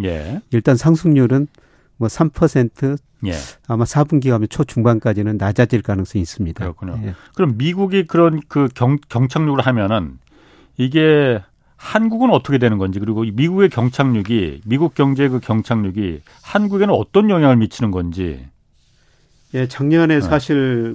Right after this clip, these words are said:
Speaker 2: 우리 수출 보면요.
Speaker 1: 예.
Speaker 2: 미국으로만 좋았었어요.
Speaker 1: 그렇지. 중국이 나쁘고
Speaker 2: 예.
Speaker 1: 미국한테는 뭐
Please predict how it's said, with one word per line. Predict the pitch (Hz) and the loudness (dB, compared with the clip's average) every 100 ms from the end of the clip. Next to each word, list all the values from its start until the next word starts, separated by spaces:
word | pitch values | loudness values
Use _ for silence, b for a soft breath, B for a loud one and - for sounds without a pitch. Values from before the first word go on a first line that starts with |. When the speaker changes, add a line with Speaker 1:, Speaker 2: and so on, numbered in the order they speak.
| - | -10
Speaker 2:
우리 | 127 123 139 | -8 -4 -4
수출 | 127 - 185 | -6 -6 -6
보면요. | 156 131 117 104 113 104 - | -4 -4 -4 -4 -6 -8 -6
Speaker 1:
예. | 90 71 - - 98 | -4 -6 -12 -16 -6
Speaker 2:
미국으로만 | 120 156 160 160 139 110 | -4 -2 0 0 2 0
좋았었어요. | 98 107 98 95 - 87 92 | 0 -4 -4 -8 -10 -8 -2
Speaker 1:
그렇지. | 131 120 101 | -2 -2 -4
중국이 | - 156 160 156 | -2 0 2 2
나쁘고 | 113 - 131 120 | 0 -2 -2 2
Speaker 2:
예. | 120 117 | 2 4
Speaker 1:
미국한테는 | 151 151 151 131 147 143 | 2 2 0 2 2 2
뭐 | 123 117 | 0 -2